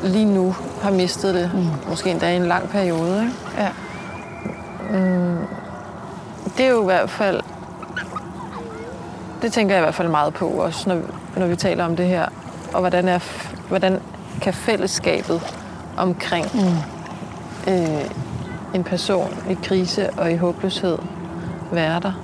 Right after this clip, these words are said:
Speaker 2: Jeg er bærer af håbet.
Speaker 1: Ja.
Speaker 2: Det, og det synes jeg, altså, det er så smukt. Øh, jeg tror, det er et billede, øh, i, i Mosebøgerne i Bibelen, hvor Moses skal holde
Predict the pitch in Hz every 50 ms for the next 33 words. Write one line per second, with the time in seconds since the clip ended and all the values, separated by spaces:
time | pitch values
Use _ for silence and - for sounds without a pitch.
0 | - 170 170 - - - - - - - - 233 208 196 196 185 - 202 185 185
1 | 202 214 214 185 190 220 180 - 185 180 175 165 - 220 233 - - - - -
2 | - - - - - - - 202 262 254 - - - 233 226 202 254 269 247 -
3 | - 294 285 254 277 262 233 226 220 - - - - 220 214 220 254 226 233 233
4 | 262 233 - - - 240 240 254 247 - - - - 151 190 196 190 185 180 180
5 | 175 175 175 175 185 175 165 - - - - - - - - - - - - -
6 | 180 196 - - 226 214 214 220 196 185 202 214 208 220 233 226 220 202 190 185
7 | 180 170 147 - - - - - - - - - - - - 202 202 190 185 170
8 | - - - - - - - - - - - - - - - - 196 202 196 196
9 | 190 175 - - - - - - - - - - - - - - - - - -
10 | - - - - - - - - - - - - - - - 208 208 208 208 220
11 | 233 254 240 269 262 202 208 196 180 165 160 160 160 165 160 - - 190 180 170
12 | 233 233 214 180 190 185 180 165 180 180 175 175 185 185 190 208 214 - - 220
13 | 180 - - - 196 196 196 180 190 175 175 185 208 226 226